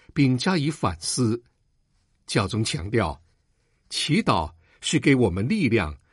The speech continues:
去对抗不义和冷漠的小小火苗，反思则让我们在周遭环境和网络世界里分辨出剥削的隐秘机制。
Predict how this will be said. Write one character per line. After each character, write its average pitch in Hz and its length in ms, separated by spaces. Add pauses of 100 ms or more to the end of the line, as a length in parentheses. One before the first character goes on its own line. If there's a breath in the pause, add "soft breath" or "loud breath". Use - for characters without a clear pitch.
(140)
去 - 160
对 202 240
抗 127 380
不 123 260
义 151 260
和 170 160
冷 117 220
漠 123 200
的 92 240 (140 soft breath)
小 131 380
小 170 200
火 113 300
苗， 87 400 (720)
反 95 340
思 175 400 (460)
则 147 140
让 120 200
我 90 160
们 113 320 (240 soft breath)
在 120 320
周 214 180
遭 220 220
环 113 320
境 123 260 (220 soft breath)
和 151 220
网 113 240
络 123 160
世 208 180
界 156 180
里 95 240 (220)
分 214 300
辨 131 180
出 123 380 (200 soft breath)
剥 151 220
削 147 220
的 92 200 (120)
隐 110 240
秘 120 240
机 104 240
制。 90 340